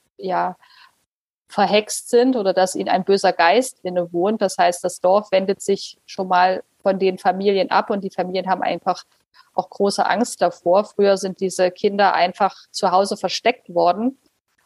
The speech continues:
einfach zum Sterben, weil man Angst hatte, dass sich eine Dorfgemeinschaft gegen einen wendet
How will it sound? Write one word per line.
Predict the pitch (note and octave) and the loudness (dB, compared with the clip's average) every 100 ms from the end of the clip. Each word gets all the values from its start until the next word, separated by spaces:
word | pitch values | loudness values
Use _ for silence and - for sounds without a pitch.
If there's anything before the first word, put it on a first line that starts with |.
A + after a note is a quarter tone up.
| _ | _
einfach | F#3+ G3+ G3+ - | 0 2 0 -4
zum | - G#3+ G#3 | -4 -2 -2
Sterben, | - - E3+ F#3 A#3 B3 - | -4 0 4 4 2 -6 0
weil | F3+ | 0
man | F#3 F3+ | 2 -2
Angst | - F#3+ A3 - | 0 -2 -4 -2
hatte, | G#3+ G#3+ G3+ | -2 0 0
dass | F#3 F#3 | 0 -2
sich | - F#3+ - | -4 -6 -2
eine | F#3 F#3 | -2 0
Dorfgemeinschaft | F#3 G3 - G#3+ G3+ G#3+ A3 G#3 | 0 -2 -2 0 2 2 -2 -2
gegen | G#3 G#3 - | -6 -4 0
einen | G3 G3+ | 0 2
wendet | G3+ A3 A#3 A#3 | -2 0 0 0